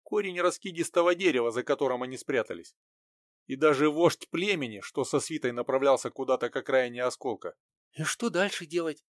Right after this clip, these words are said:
спросила Катя. «Похоже, их только от нас и спасать. Других угроз не вижу».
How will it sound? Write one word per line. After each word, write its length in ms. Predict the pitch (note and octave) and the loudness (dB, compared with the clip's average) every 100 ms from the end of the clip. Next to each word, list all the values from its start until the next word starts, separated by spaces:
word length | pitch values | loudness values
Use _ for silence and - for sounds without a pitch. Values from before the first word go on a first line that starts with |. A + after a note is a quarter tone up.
| _ _ | _ _
спросила 600 | _ A#2 A#2 - A2 G#2+ | _ -8 -6 -6 -8 -6
Катя. 340 | A2 G2+ F#2+ _ _ _ _ _ _ _ _ - | -6 -6 -10 _ _ _ _ _ _ _ _ -2
«Похоже, 520 | F3+ - A#3+ G#3+ G3 _ _ _ | -2 0 -2 -2 -10 _ _ _
их 220 | G#3+ - | -10 -6
только 320 | A3 G#3 G#3 | -2 -2 0
от 100 | G3+ | 0
нас 220 | G#3+ F#3+ G3 | 0 -2 -4
и 40 | |
спасать. 540 | - F#3 - E3+ F#3 _ _ _ _ _ | -4 -4 0 -2 -2 _ _ _ _ _
Других 480 | D3 F#3 D#3+ A3+ A3 | 2 2 4 0 0
угроз 340 | F3 F3+ D#3+ | -2 0 0
не 140 | F#3 G#3 | -2 -6
вижу». 380 | F3+ F#3 F3 | -6 -6 -8